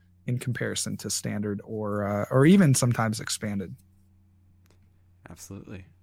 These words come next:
Speaker 2: Well, J W, I think this weekend we proved all the haters and doubters wrong. I've, people have been saying for a long time that, hey, this J W and Riley guy, nothing,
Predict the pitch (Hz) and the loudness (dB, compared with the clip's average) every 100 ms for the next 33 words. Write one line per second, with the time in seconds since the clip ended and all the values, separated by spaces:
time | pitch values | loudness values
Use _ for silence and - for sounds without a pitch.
0 | _ _ _ _ _ _ _ _ 117 120 | _ _ _ _ _ _ _ _ 0 2
1 | 123 120 120 123 120 _ _ _ _ _ | 2 2 2 0 -4 _ _ _ _ _
2 | _ _ _ _ _ _ _ _ _ 95 | _ _ _ _ _ _ _ _ _ -8
3 | 110 123 127 117 117 117 123 117 117 92 | -4 -2 -2 -6 -6 -6 -4 -4 -4 -6
4 | 87 117 110 110 104 95 101 107 107 107 | -8 -6 -4 -2 -2 -2 -2 -2 0 -2
5 | 101 92 98 101 101 98 95 92 85 90 | -4 -2 2 2 2 -2 -4 -6 -6 -8
6 | - - - - - - _ _ - - | -10 -14 -16 -18 -20 -20 _ _ -20 -12
7 | - 98 87 _ _ _ - 117 117 113 | -4 -4 -4 _ _ _ -2 0 2 0
8 | 113 - 117 117 113 110 110 113 107 117 | 0 0 2 2 0 0 0 0 0 2
9 | 117 123 135 147 - - - - _ _ | 2 2 -2 -8 -14 -18 -20 -20 _ _
10 | _ _ _ _ _ _ - 104 90 98 | _ _ _ _ _ _ -8 -2 0 4
11 | 120 98 90 _ - 104 - 110 110 113 | 4 4 -2 _ -6 -4 0 2 2 0
12 | 113 110 110 117 120 117 120 123 - _ | -2 0 0 0 0 0 0 -2 -6 _
13 | _ _ - 107 113 120 117 | _ _ -6 -4 -4 -6 -8